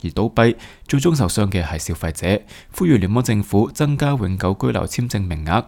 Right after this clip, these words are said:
解決勞動力問題。國際方面，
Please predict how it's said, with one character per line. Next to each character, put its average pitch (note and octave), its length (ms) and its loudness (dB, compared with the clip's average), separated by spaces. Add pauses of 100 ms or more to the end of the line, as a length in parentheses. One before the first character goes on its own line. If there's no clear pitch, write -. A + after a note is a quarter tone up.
解 - 180 -6
決 - 160 -6
勞 D#2+ 120 -6
動 D#2+ 100 -6
力 D#2+ 100 -6
問 D#2+ 200 -4
題。 E2 360 -4 (1900)
國 - 100 -8
際 - 80 -12
方 F#2+ 160 2
面， F#2 220 2